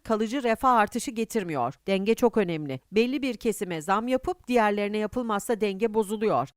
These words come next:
Adaleti sağlamalı, kaynaklarımızı denge gözeterek kullanmalıyız." dedi.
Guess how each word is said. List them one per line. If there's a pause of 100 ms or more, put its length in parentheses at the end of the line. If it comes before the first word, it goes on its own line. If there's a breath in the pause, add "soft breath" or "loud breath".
(120)
Adaleti
sağlamalı,
kaynaklarımızı
denge
gözeterek
kullanmalıyız."
dedi.